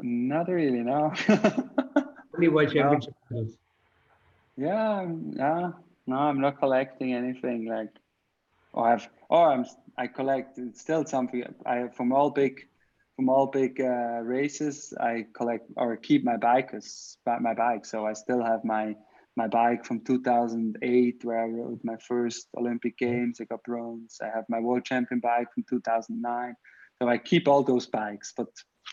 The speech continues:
Speaker 1: it has to do also with the sport. <laughs>
Speaker 2: Very good.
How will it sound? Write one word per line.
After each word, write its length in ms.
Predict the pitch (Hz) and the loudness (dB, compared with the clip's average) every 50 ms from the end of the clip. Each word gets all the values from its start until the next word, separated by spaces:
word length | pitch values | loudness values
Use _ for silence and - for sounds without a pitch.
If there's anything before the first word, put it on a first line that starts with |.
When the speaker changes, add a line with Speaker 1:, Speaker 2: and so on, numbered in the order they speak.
| - _ _ _ | -18 _ _ _
Speaker 1:
it 140 | - 135 127 | -4 -2 2
has 280 | - 147 170 175 170 - | 4 4 4 4 4 2
to 100 | - 151 | 2 4
do 200 | 135 147 147 143 | 6 8 8 8
also 320 | 131 131 131 127 - 139 127 | 8 6 4 2 0 -2 -2
with 180 | 123 120 - - | -2 -4 -6 -12
the 80 | 127 | -18
sport. 440 | - - - 117 113 113 - - - - 202 185 - 190 - | -18 -12 -10 -10 -8 -8 -10 -12 0 2 2 2 2 0 -8
<laughs> 320 | - _ - - - _ | -16 _ -20 -20 -20 _
Speaker 2:
Very 160 | - 139 135 135 | -2 -2 -2 0
good. 180 | 123 147 151 | 0 -2 -2